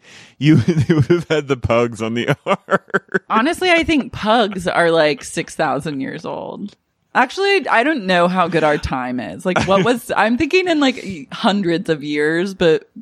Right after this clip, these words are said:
Speaker 2: six thousand, maybe the Earth is six thousand years old.
Speaker 1: Laura.
Speaker 2: I'm joking. I'm joke. I keyed. I keyed.
Speaker 1: I think six thousand years ago.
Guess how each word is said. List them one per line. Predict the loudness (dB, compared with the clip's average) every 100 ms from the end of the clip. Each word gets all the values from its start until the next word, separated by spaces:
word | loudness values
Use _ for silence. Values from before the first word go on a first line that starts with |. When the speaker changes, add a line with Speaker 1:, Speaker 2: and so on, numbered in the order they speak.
| -20
Speaker 2:
six | -12 -8 -6 -2
thousand, | 2 2 2 0 0
maybe | 2 2
the | 2
Earth | 2 0 2
is | 0 0
six | -4 -6 -4
thousand | -2 -2 -4 -6
years | -6 -6 -4
old. | -6 -6 -8
Speaker 1:
Laura. | -4 0 2 2 0 -2 -6 _ -20 _ _ _ 0
Speaker 2:
I'm | 2 4
joking. | 2 2 2 -2 -2
I'm | 0 -2
joke. | -4 -6 -6 -6 -2
I | -2
keyed. | 0 0 2
I | 0
keyed. | 0 -4 -4 -6 -10 -18 _
Speaker 1:
I | -6
think | -4 -6
six | -6 -6 0
thousand | 0 2 0
years | 0
ago. | 2 2 4 2 0